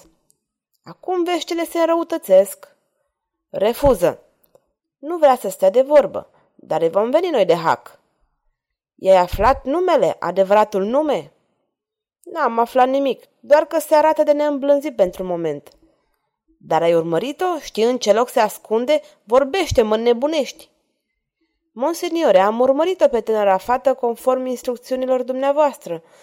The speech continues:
și o să vedeți că, dacă nu i-am descoperit încă ascunzătoarea, nu este vina mea." "Iadule, îmi scapă." "Am întâlnit-o în apropierea pădurii de măslini și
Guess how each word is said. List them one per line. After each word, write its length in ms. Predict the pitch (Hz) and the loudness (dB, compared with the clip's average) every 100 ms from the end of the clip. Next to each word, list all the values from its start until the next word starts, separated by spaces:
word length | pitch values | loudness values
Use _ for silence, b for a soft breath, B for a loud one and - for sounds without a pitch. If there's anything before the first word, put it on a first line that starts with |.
| b | b
și 160 | - 208 | -10 -8
o 40 | |
să 160 | 202 190 | -2 2
vedeți 420 | 180 190 254 - | 4 2 0 -2
că, 300 | - 185 233 | 2 2 2
dacă 360 | 233 202 202 247 | -6 -4 -4 -4
nu 120 | 294 | -6
i-am 140 | 349 285 | -6 -4
descoperit 600 | 220 - 202 220 247 247 | -6 -4 -4 -4 -4 -4
încă 200 | 233 202 | -2 -2
ascunzătoarea, 720 | 202 - 180 202 202 285 294 | -4 -8 -6 -6 0 2 2
nu 120 | 320 | -2
este 260 | 311 - 202 | -6 -6 -6
vina 280 | 180 175 | -4 -6
mea." 280 | 156 131 - _ _ _ _ _ _ _ _ _ | -6 -8 -12 _ _ _ _ _ _ _ _ _
"Iadule, 580 | 233 254 220 185 185 | 2 6 6 6 4
îmi 140 | 185 196 | 4 4
scapă." 640 | - - 233 - 156 147 _ _ _ _ _ _ _ _ _ _ _ _ _ _ _ _ | -4 2 2 2 -2 -2 _ _ _ _ _ _ _ _ _ _ _ _ _ _ _ _
"Am 160 | - 185 | -12 -8
întâlnit-o 460 | 214 214 208 294 339 | -8 -4 -4 -4 -4
în 80 | 302 | -4
apropierea 520 | 214 202 196 226 233 | -2 -2 -2 -2 -2
pădurii 460 | - 180 170 214 220 | 0 0 0 -6 -4
de 100 | 180 | -2
măslini 680 | 165 156 - 156 180 214 _ _ | -2 -2 -6 -8 -10 -12 _ _
și 400 | - - 214 | -16 -10 -10